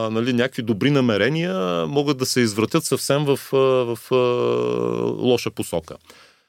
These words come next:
Хиляда деветстотин двайсет и пета година, това е времето след Първата световна война. България е загубила Първата световна война. А, имаме много тежки ограничения от гледна точка на това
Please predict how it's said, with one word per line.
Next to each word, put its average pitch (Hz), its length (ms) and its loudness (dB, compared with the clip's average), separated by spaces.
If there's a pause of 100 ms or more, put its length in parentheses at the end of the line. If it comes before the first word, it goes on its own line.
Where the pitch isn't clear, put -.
(240)
Хиляда 214 160 2
деветстотин 175 320 0
двайсет 131 240 0
и 107 80 -4
пета 135 240 -2
година, 185 380 -2
това 190 160 2
е 156 40 2
времето 160 300 0
след 127 220 0
Първата 85 340 -2
световна 78 400 -6
война. 139 260 -2
България 117 400 0
е 104 40 -4
загубила 90 460 -4
Първата 80 400 -8
световна 82 460 -6
война. 180 640 -2 (140)
А, 107 840 -2
имаме 117 280 0
много 107 240 0
тежки - 320 -2
ограничения 95 800 -2
от 87 120 -4
гледна 95 240 0
точка 98 300 -2
на 87 100 -2
това 87 360 0